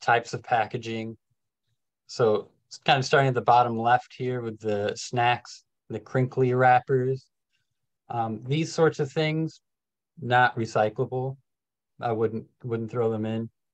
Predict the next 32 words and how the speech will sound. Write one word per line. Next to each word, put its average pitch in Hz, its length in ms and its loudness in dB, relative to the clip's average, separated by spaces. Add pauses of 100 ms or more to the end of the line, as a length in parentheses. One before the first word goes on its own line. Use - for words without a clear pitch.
Crinkly 139 340 0
plastic. 110 720 -2 (440)
One, 175 400 2 (280)
it's 139 200 2
flat, 143 440 2
so 131 160 0
it 107 100 -6 (200)
could 135 120 2
easily 127 300 -2
get 117 220 -4
caught 117 260 0
in 117 60 -8
the 104 80 -8
paper 127 380 -4
stream, 139 520 -4 (400)
contaminating 127 680 0
the 117 60 -8
paper. 123 600 -4 (520)
Um, 104 200 -8
that's 104 240 -2
not 101 240 -4
great. 104 320 -8 (720)
So 107 280 -4
anything 123 600 0 (540)
like 120 280 0
that, 113 400 -4
Clif - 280 -8
Bars, 104 720 0
uh, 98 260 -10 (140)
potato 101 340 -4
chip 101 240 -8
bags, 98 500 -2